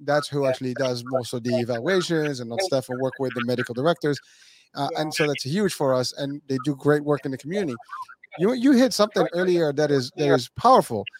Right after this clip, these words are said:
When you go to a doctor today, you know, there's a good chance you're not gonna be able to meet a doctor, you know, especially in the communities or on the cities, you know, like, three months away before you get an appointment with your, your Agno M D.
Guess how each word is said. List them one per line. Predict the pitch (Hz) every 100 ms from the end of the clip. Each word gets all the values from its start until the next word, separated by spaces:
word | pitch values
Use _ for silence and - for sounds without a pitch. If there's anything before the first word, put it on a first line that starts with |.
| _ - - _ _ _ _
When | 185 202
you | 254
go | 320
to | 240
a |
doctor | 139 180 190 143 110 117 - _ _
today, | - 151 170 110 - _ _ -
you | 156
know, | 131
there's | 143 170
a | 143
good | 143 175
chance | 180 156 -
you're | 139
not | 156 151
gonna | 147
be | 143
able | 143 139
to | 139
meet | 131 160 156
a |
doctor, | 117 143 139 - 123 135 _ _ _ _ _ _
you | 165
know, | 143 127
especially | - 214 208
in |
the | 165
communities | 156 165 170 165 165 165 139
or | 127 135
on | 143
the | 131
cities, | 120 208 165 127 127 _ _ _ -
you |
know, | 254 233
like, | 220 -
three | 240
months | 233 226 -
away | 220 214
before | 180 196
you | 185
get | 180
an | 165
appointment | 147 247 196
with | 156
your, | 139 139
your | 151 139
Agno | 139 127 135
M | 131
D. | 120 101